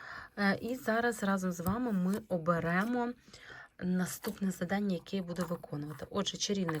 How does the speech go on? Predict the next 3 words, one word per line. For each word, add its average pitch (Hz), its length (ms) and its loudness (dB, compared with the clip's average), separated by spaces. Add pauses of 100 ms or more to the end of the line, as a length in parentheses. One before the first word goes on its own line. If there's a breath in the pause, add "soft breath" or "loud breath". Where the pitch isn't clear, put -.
(100)
кошечок - 440 4 (1600)
ми 165 180 8
вибираємо. 143 720 6